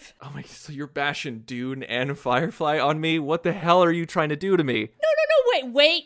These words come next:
Speaker 2: wait, wait, just a second. I am not bashing it. I'm simply saying I'm not the biggest fan.
Speaker 1: Okay.
Speaker 2: It just didn't connect with me, and I'm very sorry. I, that, I, I realize that makes me a horrible person.
Speaker 1: No, that's fine. I, I need to practice what I preach.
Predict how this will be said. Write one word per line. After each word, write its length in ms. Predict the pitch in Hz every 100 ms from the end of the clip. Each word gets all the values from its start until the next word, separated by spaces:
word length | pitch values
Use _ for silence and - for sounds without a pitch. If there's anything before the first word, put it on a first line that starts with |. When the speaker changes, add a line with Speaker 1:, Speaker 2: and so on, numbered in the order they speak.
| 220
Speaker 2:
wait, 240 | 202 190
wait, 240 | 196 214 262
just 200 | 294 311
a 40 |
second. 360 | - 202 196 185
I 140 | 202
am 160 | 196 196
not 260 | 202 269 240 214 _
bashing 420 | 349 330 - 262
it. 180 | 190 -
I'm 160 | - 190
simply 520 | - - 269 269 302
saying 600 | 285 - - 247 240 254
I'm 340 | - 190 185 190
not 260 | 202 226
the 140 | - 202 _
biggest 420 | 202 196 202 -
fan. 560 | - - 175 151 - - _ _ -
Speaker 1:
Okay. 260 | - - -
Speaker 2:
It 100 | 285
just 160 | 349 -
didn't 240 | 403 415
connect 320 | 415 427 466
with 180 | 440 -
me, 140 | 349
and 80 | 311
I'm 140 | 311 320
very 240 | 294 320
sorry. 520 | 311 - 277 269 285
I, 240 | - 226 226 226
that, 120 | 233
I, 120 | 226 220
I 60 | 214
realize 420 | 208 220 254 277
that 140 | 254
makes 180 | 240 240
me 100 | 269
a 60 | 208
horrible 380 | 190 214 220 240
person. 480 | - 196 - 143 _ _
Speaker 1:
No, 320 | 131 160 196
that's 180 | 202 202
fine. 260 | 226 214 208
I, 180 | 175 185
I 120 | 160
need 160 | 185 196
to 80 | 165
practice 520 | - 175 196 208 -
what 120 | 196
I 80 | 196
preach. 640 | 202 208 214 - - -